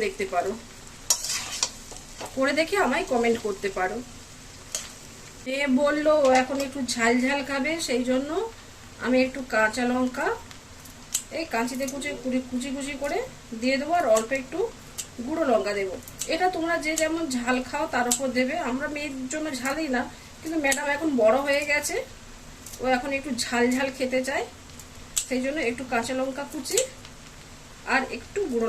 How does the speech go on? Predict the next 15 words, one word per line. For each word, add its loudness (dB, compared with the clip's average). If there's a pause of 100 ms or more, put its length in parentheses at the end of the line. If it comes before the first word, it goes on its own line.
লঙ্কা -2
দেবো 0 (400)
অল্প, -2 (1300)
একটু -4
কালারটাও 2
হয় 0 (100)
ভালো -2 (400)
আর 2
একটু -4 (680)
ঝাল 2 (100)
ঝাল 4 (100)
স্পাইসিও 0
হয়। -6 (560)
তবে 2
এই 4